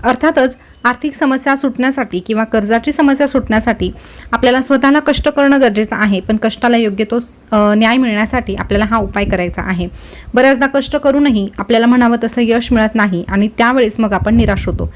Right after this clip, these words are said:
मग अशा वेळेस जर आपण काही उपाय केले, तर निश्चितपणे त्याचं फळ आपल्याला प्राप्त होण्यासाठी मदत मिळते. आणि कर्जमुक्तीसाठी करण्यासारखा जो उपाय आहे,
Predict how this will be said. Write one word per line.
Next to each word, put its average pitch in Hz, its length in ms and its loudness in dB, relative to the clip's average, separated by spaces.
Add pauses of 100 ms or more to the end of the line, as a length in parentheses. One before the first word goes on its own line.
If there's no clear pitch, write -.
(340)
मग 262 80 4
अशा 269 200 2
वेळेस 220 240 0
जर 226 120 0
आपण 233 180 -2
काही 240 220 -2
उपाय 254 300 -2
केले, 240 280 -2
तर - 360 0
निश्चितपणे 262 540 2
त्याचं 226 240 -4
फळ 240 220 -2
आपल्याला 202 280 -2
प्राप्त 208 320 -4
होण्यासाठी 202 440 -2
मदत 202 300 2
मिळते. 170 260 -6 (460)
आणि 277 220 2
कर्जमुक्तीसाठी 269 920 0
करण्यासारखा 254 680 2
जो 294 120 2
उपाय 233 340 0
आहे, 208 420 -2